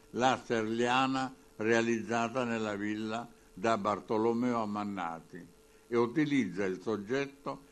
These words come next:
per restituire una sua interpretazione personale del tema paesaggistico.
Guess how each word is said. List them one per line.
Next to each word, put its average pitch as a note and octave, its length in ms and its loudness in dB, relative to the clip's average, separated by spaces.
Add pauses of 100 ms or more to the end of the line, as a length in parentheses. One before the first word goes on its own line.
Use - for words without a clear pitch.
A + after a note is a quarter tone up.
(180)
per A#2 180 4
restituire A#2 880 2
una G#2 360 -2
sua C3+ 180 0
interpretazione G#2 1080 -4
personale G#2+ 920 -6 (280)
del G#2 300 4
tema G#2+ 360 2
paesaggistico. F#2 1200 -6